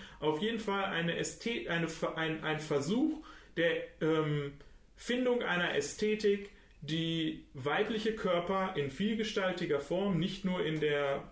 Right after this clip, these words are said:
Perfektion einer Margot Robbie, ja, sondern auch in unterschiedlichen anderen weiblichen Konfigurationen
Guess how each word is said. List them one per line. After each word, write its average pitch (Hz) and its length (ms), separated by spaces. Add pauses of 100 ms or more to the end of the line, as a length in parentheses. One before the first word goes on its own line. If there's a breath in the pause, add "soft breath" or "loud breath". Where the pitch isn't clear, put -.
Perfektion 156 640
einer 139 240
Margot 139 440
Robbie, 208 480
ja, 180 260
sondern 156 320
auch 170 300
in 151 140
unterschiedlichen 180 680
anderen 165 440
weiblichen 156 520
Konfigurationen 165 1080